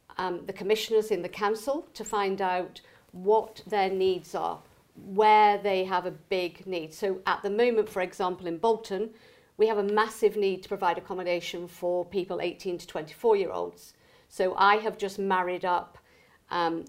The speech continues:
a building that was available in Bolton that was empty, that belonged to one of my other housing providers, and they weren't able to utilise it. And it's now being taken over by the other company who house eighteen to twenty-four-year-olds.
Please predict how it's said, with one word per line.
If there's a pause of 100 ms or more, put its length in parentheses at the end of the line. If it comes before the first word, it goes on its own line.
a
building
that
was
available
in
Bolton
that
was
empty,
that
belonged
to
one
of
my
other
housing
providers,
and
they
weren't
able
to
utilise
it. (680)
And
it's
now
being
taken
over
by (920)
the
other (320)
company (160)
who
house
eighteen
to
twenty-four-year-olds.